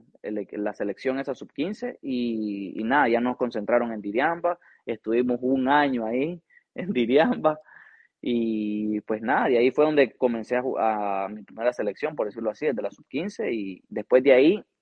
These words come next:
llegaron una, una visoría de, de, de todos los directores técnicos de la, de la, de la liga y ya estaba el Estelí.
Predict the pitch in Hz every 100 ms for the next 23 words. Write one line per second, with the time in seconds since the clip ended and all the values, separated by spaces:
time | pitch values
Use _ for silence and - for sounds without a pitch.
0 | _ _ 131 123 117 139 151 156 151 147
1 | 135 123 117 113 104 101 87 - _ _
2 | - _ _ _ _ _ 135 143 147 139
3 | 127 120 143 139 123 117 107 104 117 113
4 | 110 104 107 101 147 147 131 120 101 135
5 | 123 - 151 156 135 123 113 110 104 110
6 | 107 107 107 104 95 107 104 113 170 202
7 | 202 _ _ _ _ _ _ _ _ _
8 | _ 113 110 104 117 123 123 110 - 104
9 | 139 123